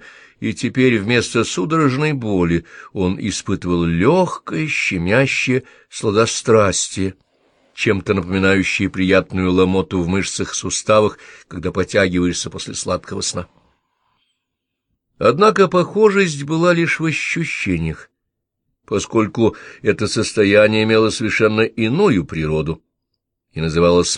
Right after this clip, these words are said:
правилом с ударением на первый слог,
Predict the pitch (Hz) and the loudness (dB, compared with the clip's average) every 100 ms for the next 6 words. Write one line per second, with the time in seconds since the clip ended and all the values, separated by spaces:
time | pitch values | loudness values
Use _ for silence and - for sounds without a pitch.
0 | - 92 82 110 147 104 85 78 73 69 | -8 -4 2 2 4 2 0 -2 -6 -10
1 | _ _ _ _ _ _ _ - 95 85 | _ _ _ _ _ _ _ -8 -4 0
2 | 85 87 95 98 95 90 90 101 113 - | 0 0 0 0 0 2 2 2 -2 -4
3 | 254 - | -2 -4